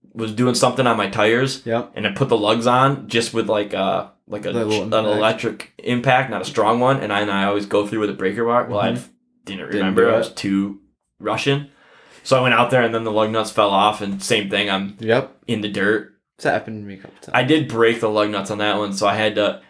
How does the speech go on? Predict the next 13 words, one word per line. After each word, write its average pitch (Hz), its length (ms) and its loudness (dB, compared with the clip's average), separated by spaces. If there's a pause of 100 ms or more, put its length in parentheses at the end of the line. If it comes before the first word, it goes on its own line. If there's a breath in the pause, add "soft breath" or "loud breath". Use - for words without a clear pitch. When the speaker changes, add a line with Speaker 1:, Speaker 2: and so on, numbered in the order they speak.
Speaker 1:
I 113 120 2
ended 123 200 2
up 113 140 4
Speaker 2:
Re- 107 220 -8 (280)
Speaker 1:
stealing 135 720 -2
two 135 200 2
lug 117 240 2
nuts 98 340 -4
off 107 220 0
the 104 140 -6
other 110 240 2
side 92 320 0
axle, 95 640 -4